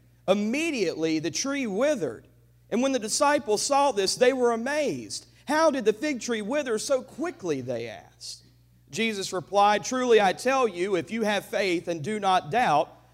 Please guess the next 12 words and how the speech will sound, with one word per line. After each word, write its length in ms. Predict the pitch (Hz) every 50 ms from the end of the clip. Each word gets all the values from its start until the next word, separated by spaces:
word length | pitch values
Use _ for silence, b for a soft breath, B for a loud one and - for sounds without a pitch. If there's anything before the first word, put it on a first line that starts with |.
| b
not 220 | - 233 247 226 -
only 300 | 214 277 302 294 269 226
can 200 | - - 226 214
you 140 | 196 190 196
do 320 | 160 139 240 262 262 247
what 240 | 226 202 208 208 214
was 200 | 190 180 143 143
done 320 | 135 220 247 262 247 220 196
to 100 | 175 180
the 100 | 170 165
fig 300 | - - 277 277 208 185
tree, 480 | - 175 156 143 143 147 151 185 B